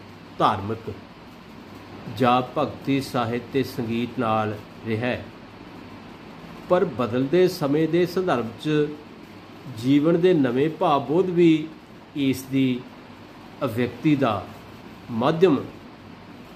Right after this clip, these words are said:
ਬਣਨ ਲੱਗ ਪਏ ਨੇ। ਪੰਜਾਬੀ ਗਜ਼ਲ, ਵਾਰਤਕ ਤੇ ਬਾਲ ਕਾਵਿ ਦੇ ਖੇਤਰ 'ਚ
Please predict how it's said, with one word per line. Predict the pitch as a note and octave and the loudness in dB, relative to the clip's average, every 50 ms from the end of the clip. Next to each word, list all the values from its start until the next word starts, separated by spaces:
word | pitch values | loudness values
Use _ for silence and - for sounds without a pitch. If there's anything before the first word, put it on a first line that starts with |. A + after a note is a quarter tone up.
| - - - - - - - - - - - - - - - - - A#2+ | -18 -18 -18 -18 -18 -18 -18 -18 -16 -16 -16 -16 -16 -16 -16 -12 -8 -4
ਬਣਨ | G#2+ A#2 A2 A2 A#2 A#2+ | -2 0 0 2 2 2
ਲੱਗ | C3 B2+ B2 - | 2 0 0 0
ਪਏ | - C#3+ C#3 C#3 | 2 4 4 4
ਨੇ। | C3+ A2+ F2+ - - - - - - - - - - - - - - - - - - - - - - - - - - - - - - - - - - | 2 0 -2 -6 -10 -16 -16 -18 -18 -18 -18 -20 -20 -20 -20 -18 -18 -18 -20 -18 -18 -20 -20 -18 -18 -18 -18 -18 -16 -16 -16 -16 -16 -16 -10 -4 -2
ਪੰਜਾਬੀ | B2 A2+ A#2 G#2+ G#2 B2+ A#2 | 0 0 0 0 0 0 0
ਗਜ਼ਲ, | A#2+ A2 G2 A#2 A#2+ A#2 G#2+ - - - - - - - - - - - - - - | 0 0 0 0 -2 -2 -4 -8 -14 -16 -18 -18 -18 -18 -18 -18 -18 -20 -18 -16 -10
ਵਾਰਤਕ | A#2 A2+ A#2 A2+ G#2+ G#2 G2+ - C3+ B2 - - - - - - - - - - - - - - - - - - | -4 0 0 2 2 0 -2 -4 -6 -6 -6 -8 -16 -18 -18 -20 -20 -20 -20 -20 -20 -20 -20 -18 -18 -10 -2 2
ਤੇ | E3 D#3+ C#3 A2 G2+ | 2 2 2 2 0
ਬਾਲ | A2 A2 A#2 B2 C3+ D3 | 2 2 4 4 2 2
ਕਾਵਿ | C#3 - D#3 D3+ D3 C#3+ C#3 C3+ | 0 2 4 4 4 4 2 2
ਦੇ | D#3+ D#3+ | 0 -2
ਖੇਤਰ | D#3 - C#3 C3+ C3+ - - D#3 D3 C3+ - - | 0 0 0 -2 -2 0 -2 -4 -4 -4 -2 -2
'ਚ | E3 F3+ | 0 0